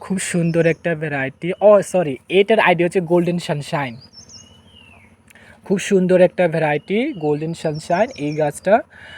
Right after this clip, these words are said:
আপনার করতে পারেন। এই যে গোল্ডেন সানশাইন, খুব সুন্দর ফুল হয়, কিন্তু এগুলো কিন্তু আপনাকে একবারই ফুল দেবে শীতে।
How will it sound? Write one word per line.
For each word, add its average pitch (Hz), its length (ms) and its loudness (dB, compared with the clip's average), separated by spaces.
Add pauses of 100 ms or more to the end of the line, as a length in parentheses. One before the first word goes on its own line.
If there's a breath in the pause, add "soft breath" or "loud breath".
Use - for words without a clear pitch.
(200 loud breath)
আপনার 151 340 -6
করতে 147 320 -6
পারেন। 151 300 -4 (1200)
এই 131 180 -8
যে 180 240 -6 (1300)
গোল্ডেন 156 380 -2
সানশাইন, 175 540 0 (340)
খুব 262 120 -4
সুন্দর 208 300 2
ফুল 208 200 0
হয়, 220 120 6
কিন্তু 202 320 -2
এগুলো 202 360 0
কিন্তু 202 440 -2
আপনাকে 180 520 -2
একবারই 170 460 0
ফুল 170 340 -8
দেবে 170 300 -2
শীতে। 190 420 -6